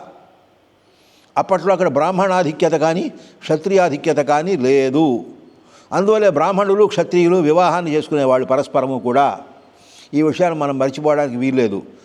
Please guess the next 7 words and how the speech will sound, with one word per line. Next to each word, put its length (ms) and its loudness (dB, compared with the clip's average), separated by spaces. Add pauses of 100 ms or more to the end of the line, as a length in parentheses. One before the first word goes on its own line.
(280)
ఈవెన్ 320 2
దశరథుడు 480 2
కుమారుడు, 800 0 (760)
దశరథుడు 460 0
కుమార్తె 420 0
అయినటువంటి 360 -2
శాంత 340 -2